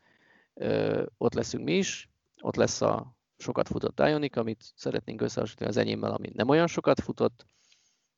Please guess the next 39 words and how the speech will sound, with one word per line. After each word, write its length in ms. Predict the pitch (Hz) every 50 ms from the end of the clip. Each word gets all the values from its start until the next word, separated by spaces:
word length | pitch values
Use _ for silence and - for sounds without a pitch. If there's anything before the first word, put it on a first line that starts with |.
| _ - - - - - -
és 200 | - 117 - -
rengeteg 540 | - - 110 104 104 101 107 104 104 107
autó 360 | 107 101 104 110 - - - -
lesz. 540 | - 127 131 127 - - - - - - _ _ _ _ _ _ _ _ _
Nem, 200 | - 127 135 131
nem 260 | 127 107 120 143 147
sorolom 380 | 135 - - 120 117 117 117 113
fel, 140 | - 123 117
hogy 120 | 117 117
milyen 200 | 113 120 117 113
típusok 380 | 110 123 - 120 - 120 117 -
lesznek, 300 | 120 117 - 127 120 -
mert 200 | - 117 113 117
még 140 | 117 113 113
a 40 |
végén 260 | 113 120 123 117 110 110
valamelyik 400 | 110 110 110 107 107 104 110 -
nem 180 | 117 110 110
tud 140 | - 107 110
eljönni, 380 | 110 110 107 107 107 107 104 101
és 160 | 101 - -
akkor 240 | - - - - 113
utána 400 | 110 107 - - - - 101 101
majd 160 | - - - 104
én 100 | 110 107
leszek 260 | 104 107 - - -
a 40 | 107
hibás, 460 | 107 123 135 143 151 151 147 - - - - - - - - - _ _
de 280 | - 113 110 110 104
én 240 | 78 69 - 113 131
úgy 120 | 147 143
gondolom, 260 | 127 127 120 117 113 113
hogy 100 | 113 113
Magyarországon 680 | 127 131 135 127 120 113 117 - - 107 110 104 107
fellelhető 560 | 104 - 107 107 110 110 113 113 110 110 -
típusok 580 | - - - 117 - 120 113 - 117 113 - -
javarésze 520 | 107 107 107 104 104 104 - - - 117
ott 180 | 117 104 - -
lesz. 340 | - - - - - -